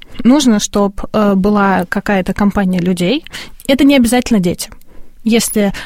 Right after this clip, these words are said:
люди согласны искренне играть, а не изображать эту деятельность, у вас все получится. Тут вопрос в том, что надо попробовать эти механики и понять, как они, э, работают на практике.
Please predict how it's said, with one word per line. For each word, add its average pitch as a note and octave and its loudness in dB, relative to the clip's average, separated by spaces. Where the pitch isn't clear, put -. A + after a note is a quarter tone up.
люди A3+ 2
согласны G#3 0
искренне G3 0
играть, F#3+ 0
а G3 2
не G3+ 4
изображать F#3 -2
эту F3 -4
деятельность, C4+ 0
у - 0
вас G3+ 0
все - 0
получится. F#3+ -2
Тут C4+ -2
вопрос A3 -2
в - -10
том, G4+ 0
что - -2
надо B3+ 4
попробовать G#3+ -2
эти G3 -4
механики B3+ 0
и G#3 0
понять, A3 0
как G3+ -4
они, A3 2
э, F#3+ 0
работают G#3 0
на G#3+ 2
практике. - -4